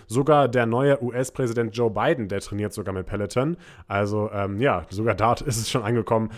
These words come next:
dass die anscheinend ein cooles Training machen. Das zweite Unternehmen, was ich dir hier vorstellen möchte, ist das Unternehmen Vaha. Und das ist ebenfalls ein Anbieter für Homeworkouts. Und die Gründerin ist Valerie Bures-Bönström. Das ist auch die Dame,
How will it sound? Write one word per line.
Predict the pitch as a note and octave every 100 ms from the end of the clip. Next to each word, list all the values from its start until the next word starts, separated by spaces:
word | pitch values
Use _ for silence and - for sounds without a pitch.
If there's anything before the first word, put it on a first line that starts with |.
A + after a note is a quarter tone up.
| - -
dass | A2 -
die | A2
anscheinend | G2 G#2+ G#2
ein | G2+ G2 F2
cooles | - A2+ G#2+ -
Training | - G2 F#2+ G2+ A2
machen. | G#2 A2+ D#2 - _ _ _ _ _
Das | - A#2+
zweite | - F3 A3
Unternehmen, | A3+ F3 D3+ C#3
was | B2+ B2
ich | -
dir | C#3+
hier | A#2+ C#3+
vorstellen | - D#3+ F3 D3
möchte, | C3+ C#3+ D3
ist | B2 C3 -
das | A#2
Unternehmen | C3 A2 A#2 B2 A2+ F#2+
Vaha. | A2+ D#3+ A#2+ G2+ E2+
Und | F2
das | G#2 A2+
ist | A2
ebenfalls | D#3+ G3 - C3 -
ein | A2+
Anbieter | C#3+ D3+ C#3
für | - B2 F#2+
Homeworkouts. | C#3 F3 E3+ C#3+ E3 E3+ - - G#2
Und | C3 A#2+
die | A2
Gründerin | D#3 G3 F3+ E3+
ist | C3+ A#2+ G#2
Valerie | C3+ D#3 D3+ B2
Bures-Bönström. | B2 D#3 D3+ - A#2 F#2 C#3+ F#3 - A2+ G2
Das | F#2+
ist | G2+ A2
auch | A2+
die | - A2
Dame, | A2 A#2 C3